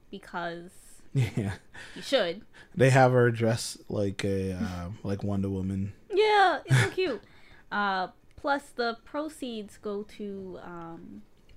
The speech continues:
Speaker 1: uh, U S O.
Speaker 2: Wow, that's pretty cool.
Speaker 1: Mm-hmm.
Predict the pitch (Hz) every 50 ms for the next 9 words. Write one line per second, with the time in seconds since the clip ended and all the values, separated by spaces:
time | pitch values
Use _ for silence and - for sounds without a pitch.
0 | - - - - - - - - - - 190 190 175 170 160 - - - - -
1 | - - _ - _ _ _ - 214 208 208 208 202 - - 226 240 269 294 -
2 | - - - - - - _ _ _ _ _ - - 214 240 226 196 196 - -
3 | - - - - - 85 82 - - 87 90 92 - - - 285 269 311